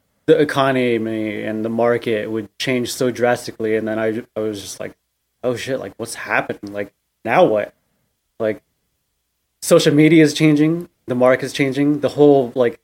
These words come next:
scope of knife making in general is changing. Like, it's, it's all different. And so I was like, "Okay, I no longer can count on everything being in, you know, the ideal scenario."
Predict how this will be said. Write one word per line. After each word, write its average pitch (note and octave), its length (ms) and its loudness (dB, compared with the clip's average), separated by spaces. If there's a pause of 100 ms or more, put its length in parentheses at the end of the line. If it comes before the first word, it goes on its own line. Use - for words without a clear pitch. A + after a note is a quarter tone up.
(160)
scope C#3 420 0
of B2 200 0 (240)
knife C3+ 180 0
making A#2+ 460 -4
in A#2+ 100 -6
general B2+ 540 2
is C3 100 -8
changing. C#3 380 -2
Like, G#2+ 240 -4 (1080)
it's, B2+ 340 -2
it's C3+ 200 -4
all D3 300 8
different. B2+ 600 0
And B2 100 -6
so B2 240 2
I A#2+ 120 2
was A#2 180 -2
like, A#2 240 -4
"Okay, A2+ 440 0 (260)
I C3 120 4
no D3 300 6
longer D3 340 6
can A#2 520 -2 (520)
count D#3 380 0
on C3 220 0
everything B2+ 380 0
being A2+ 560 -4 (360)
in, B2+ 320 -4 (160)
you C#3+ 100 -4
know, G2+ 160 -6
the A2+ 120 -4
ideal B2 340 -2
scenario." A#2 680 -2